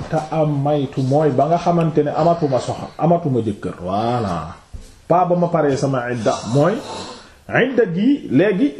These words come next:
mooy bam amatul jëkkër. Euh, waaye mooy xutba ji, est-ce que xutba, ndax xam nga kuy tënj amoo droit ñëw rek naan ko dama laa bëggal diw wala dama laa bëggoon ngir sama bopp. Loolu déedéet, man ngaa def ishaara, loolu ay ishaara la woon rek.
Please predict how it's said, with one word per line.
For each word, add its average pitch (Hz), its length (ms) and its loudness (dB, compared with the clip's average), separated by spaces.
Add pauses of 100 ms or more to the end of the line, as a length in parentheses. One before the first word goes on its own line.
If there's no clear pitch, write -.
(160)
mooy 165 360 2 (140)
bam 151 360 0
amatul 220 420 2
jëkkër. 175 320 2 (1900)
Euh, 190 220 2
waaye 165 340 2
mooy 190 400 0 (340)
xutba 247 380 4
ji, 208 80 -2
est-ce 226 160 2
que 240 80 0
xutba, 170 420 2
ndax - 160 0 (280)
xam 139 160 2
nga 175 60 4
kuy 202 180 2
tënj 185 260 2
amoo 175 260 4
droit 151 300 2
ñëw 147 200 2
rek 160 120 2
naan 147 240 0
ko 139 80 2
dama 143 180 2
laa 147 140 2
bëggal 135 400 2
diw 135 160 4
wala 139 200 4
dama 143 200 2
laa 143 160 2
bëggoon 135 320 2
ngir 135 140 -4
sama 139 240 0
bopp. 95 160 0 (960)
Loolu 113 320 2
déedéet, 127 340 2 (320)
man 110 180 -2
ngaa 135 200 2
def 135 200 -2
ishaara, 120 520 2
loolu 135 260 2
ay 180 180 2
ishaara 160 340 2
la 123 100 2
woon 110 240 2
rek. - 80 -6